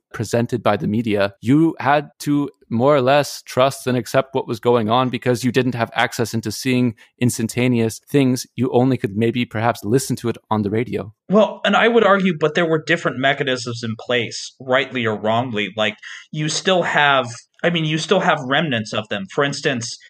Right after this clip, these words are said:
Speaker 2: it's something we haven't even talked about. And, like, is relative, it's not widely known, but for instance, there are a whole bunch of steps that will happen between now and January that happen almost in the background. Each Secretary of State will, s-, like,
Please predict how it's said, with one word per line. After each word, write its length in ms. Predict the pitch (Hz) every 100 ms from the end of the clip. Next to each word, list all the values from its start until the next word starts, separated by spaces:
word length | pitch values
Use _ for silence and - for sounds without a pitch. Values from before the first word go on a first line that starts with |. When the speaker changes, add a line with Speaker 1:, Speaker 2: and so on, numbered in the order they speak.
| _ -
Speaker 2:
it's 160 | 151
something 260 | 214 208 175
we 120 | 160
haven't 440 | - - 190 185
even 220 | 175 156 135
talked 280 | 143 147
about. 260 | 139 117 107
And, 160 | 123 123
like, 160 | 123 120 - -
is 280 | 131 120 -
relative, 540 | 139 151 170 165 170 147
it's 100 | -
not 260 | 185 131
widely 400 | 123 139 160 143
known, 360 | 120 143 135 107
but 160 | 107 101 - - - -
for 160 | 151
instance, 480 | 151 151 143 120 - _
there 220 | - 165 160
are 180 | 147
a 40 | 147
whole 220 | - 202
bunch 260 | 196 190 165
of 120 | 143
steps 340 | - 170 -
that 100 | 147
will 120 | 127
happen 380 | 117 151 151 143
between 440 | 127 123 139 120 117
now 340 | 120 135 135
and 200 | 127 120
January 500 | 127 135 131 113 107
that 140 | 107
happen 340 | - 131 131 123
almost 480 | 120 127 120 117 123
in 80 |
the 60 | 117
background. 640 | 113 110 110 101 95 90 -
Each 420 | 151 175 175 -
Secretary 720 | - - 170 170 156 170 156 147
of 80 |
State 300 | 147 160 151 147
will, 140 | 120
s-, 220 | 117 - -
like, 280 | 139 120